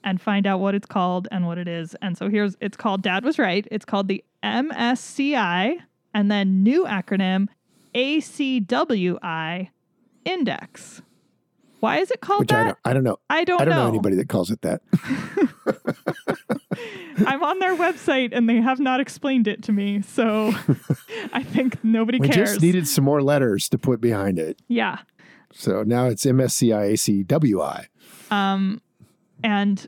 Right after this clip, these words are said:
Speaker 2: Any case.
Speaker 1: within that is the M S C I World Index and the M S C I Emerging Markets Index.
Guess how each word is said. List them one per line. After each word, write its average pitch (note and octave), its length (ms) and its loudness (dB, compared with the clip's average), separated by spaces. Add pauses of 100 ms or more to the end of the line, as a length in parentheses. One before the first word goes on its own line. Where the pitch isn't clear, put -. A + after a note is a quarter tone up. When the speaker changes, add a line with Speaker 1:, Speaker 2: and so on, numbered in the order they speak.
Speaker 2:
Any C#3 180 2
case. G2 240 -2
Speaker 1:
within D4+ 340 0
that G3 340 0
is A3 200 2
the - 160 0
M A3 160 2
S A3+ 140 2
C G#3+ 220 0
I G3 120 0
World G#3+ 340 0
Index C4+ 420 -2
and G#3+ 200 0
the G#3+ 100 0
M G#3+ 140 0
S G3+ 140 0
C - 200 -4
I F#3+ 120 0
Emerging G3 640 0
Markets G3 480 -4
Index. D#3+ 680 -10